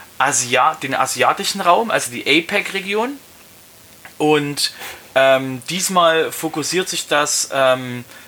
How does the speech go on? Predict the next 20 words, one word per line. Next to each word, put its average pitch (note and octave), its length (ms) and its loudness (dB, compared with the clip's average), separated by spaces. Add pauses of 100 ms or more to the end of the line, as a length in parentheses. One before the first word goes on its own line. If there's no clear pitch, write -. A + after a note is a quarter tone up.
(160)
auf, B2+ 640 2
ähm, A#2+ 280 2 (160)
von D#3+ 280 2
Ent-, D3 200 -2
von E3 280 0
Entwicklung E3 640 0
über F3 240 2
Sicherheit D#3+ 560 0
zu C#3+ 120 -2
Mental D3 300 -2
Health D#3 240 4
ist - 180 -4
quasi C3+ 300 2
alles D3 260 0
Mögliche D3+ 360 0
dabei. C3+ 400 2 (600)
Ähm, C#3+ 420 0
für - 180 0
uns G#3 380 0
geht's, - 640 0